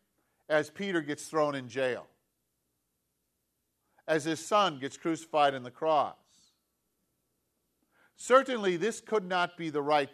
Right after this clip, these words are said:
thing, Lord." God whispers, "Yes, that's the right thing." Yep. "They're gonna crucify you upside down, Peter." Yep, that's the way you're gonna go. Right?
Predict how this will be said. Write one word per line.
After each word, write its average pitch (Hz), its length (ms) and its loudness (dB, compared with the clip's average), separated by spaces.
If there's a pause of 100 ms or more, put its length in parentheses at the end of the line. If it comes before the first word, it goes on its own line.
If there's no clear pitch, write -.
thing, 190 340 -4
Lord." 107 300 -2 (880)
God 160 200 2
whispers, 156 320 -10
"Yes, 147 480 -2
that's 127 260 -8
the 226 40 -8
right 190 200 -4
thing." 147 300 -8 (1160)
Yep. 127 400 -2 (680)
"They're 135 240 0
gonna 190 180 -8
crucify 185 580 -6
you 123 160 -4
upside 147 420 -8
down, 156 240 -8
Peter." 98 240 -14
Yep, 107 240 -10 (120)
that's 98 220 -18
the 117 60 -20
way 110 120 -10
you're 123 100 -12
gonna 135 200 -20
go. 170 280 -16 (1200)
Right? 143 320 -6